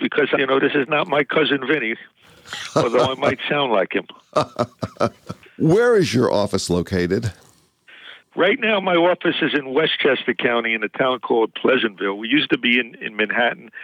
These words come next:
Speaker 1: and then after the, uh, events of the World Trade Center, we were f-, compelled to move because we were very close to that incident.
Speaker 2: How does being located in Westchester compare with being in Manhattan?
Speaker 1: Well,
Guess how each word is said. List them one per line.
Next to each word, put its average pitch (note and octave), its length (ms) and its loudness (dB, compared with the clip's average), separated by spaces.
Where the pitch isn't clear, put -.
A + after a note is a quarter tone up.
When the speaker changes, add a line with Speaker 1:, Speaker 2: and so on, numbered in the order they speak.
Speaker 1:
and G#2+ 200 -4
then A2 160 0
after A2+ 400 0
the, G2+ 280 0
uh, F#2+ 120 2
events A2 340 2
of A#2+ 80 2
the G#2+ 80 2
World G#2+ 260 2
Trade B2 380 2
Center, G#2+ 220 0
we G#2 120 2
were F#2 140 -4
f-, - 260 -10
compelled G#2+ 440 0
to G#2+ 100 -4
move G2+ 360 0
because G2+ 380 -2
we - 100 -4
were - 100 -6
very G2+ 400 0
close G#2 320 0
to - 80 -8
that G2+ 160 2
incident. G#2 640 -4
Speaker 2:
How E3 140 4
does E3 160 0
being C#3 420 0
located B2 440 4
in G#2 120 2
Westchester G2+ 720 2
compare F#2 680 0
with F2 640 0
being F#2 460 2
in F#2+ 260 2
Manhattan? F2+ 500 0
Speaker 1:
Well, G#3+ 320 2